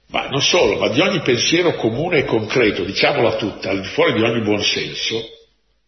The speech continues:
è che a questo manufatto di legno viene dato subito il nome di figlio, dall'inizio.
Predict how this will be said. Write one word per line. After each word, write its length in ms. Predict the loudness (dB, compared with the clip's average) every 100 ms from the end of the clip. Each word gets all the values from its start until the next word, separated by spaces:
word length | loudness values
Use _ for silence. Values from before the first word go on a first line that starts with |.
| _ _ _ _ _ _ _ -2
è 220 | 0 0
che 640 | 0 2 2 0 -8 -20 _ _ _ -10
a 120 | -4
questo 380 | 0 0 2 2
manufatto 1040 | 2 2 2 0 0 -4 -8 -8 -8 -14 -12
di 100 | -4
legno 540 | -2 -2 -4 -8 -10 -8 -6 -4 -6 -8 -8 -8 -8 -10 -12 -16 -18
viene 440 | -4 0 2 2 2
dato 320 | 0 0 -2
subito 500 | -2 -2 -2 -2 0
il 140 | 0
nome 240 | 0 0 -2
di 140 | -2
figlio, 520 | -2 -4 -6 -10 -14 -18 _ _ _ _ _ _ _ _ _ _ _ _ _ _ _ _ -20 -20
dall'inizio. 840 | -8 -4 -2 -2 -4 -6 -8 -8